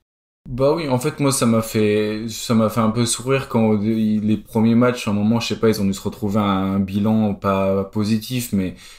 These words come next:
ils ont dû avoir un bilan à peu près correct à un moment donné, et du coup, les gens se sont dit, « Bon, bah,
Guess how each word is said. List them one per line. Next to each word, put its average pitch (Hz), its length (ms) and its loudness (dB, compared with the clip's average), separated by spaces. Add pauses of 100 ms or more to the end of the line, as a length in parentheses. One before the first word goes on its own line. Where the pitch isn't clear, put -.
(140)
ils 101 160 0
ont 104 80 2
dû 104 140 2
avoir 104 320 4
un 104 80 2
bilan 107 260 0
à 107 80 4
peu 104 160 -4
près - 180 -6
correct 113 420 2
à 104 40 0
un 95 40 2
moment 98 260 0
donné, 107 320 2
et 113 40 2
du 98 120 -6
coup, - 220 -6
les 95 120 -4
gens 101 160 -4
se - 100 -8
sont 98 120 -4
dit, « 92 140 -8
Bon, 104 140 -6
bah, 82 220 -6